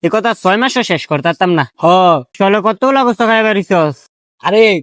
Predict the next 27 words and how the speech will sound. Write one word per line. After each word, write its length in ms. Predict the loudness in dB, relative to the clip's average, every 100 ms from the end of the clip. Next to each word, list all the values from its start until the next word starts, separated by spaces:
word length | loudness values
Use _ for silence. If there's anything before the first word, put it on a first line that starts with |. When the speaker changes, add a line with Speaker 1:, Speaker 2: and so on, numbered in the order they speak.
| -4
Speaker 2:
কতটা 360 | -2 0 0
গোস্ত 240 | 0 -2 -2
মানে 240 | 0 0
কি? 360 | 0 0 0 -4 _ _ _
সকালবেলা 760 | -2 0 2 2 2 2 0 -6 _ _
পনেরো 200 | -2 0
বিশ 180 | 0 0
কেজি 220 | 0 2
গোস্ত 240 | 0 0 0
রান্না 280 | 2 0 0
করছে, 420 | -2 0 -2 -4 -4
বুঝছস 340 | -2 -2 -2 0
নি? 260 | 0 0 -4 -10 -4
আর 160 | -4
ফুলা 300 | -2 0 0
গোস্ত, 280 | 0 -2 0 2 2 0 -4
বুঝছস 240 | -4 -2 0
নি? 180 | 2 0 -2 -10 -14 -4
বাইরে 260 | -2 2 2
মেজে 340 | 2 2 0
ঘুরে 320 | 0 0 2
ঘুরে 140 | 2 2
করতেছে। 440 | 0 -2 -4 -4 -4 -8 -6 -2
এই 100 | 2
ফুলা 280 | 2 2
গোস্ত 200 | 2 0
আর 160 | 0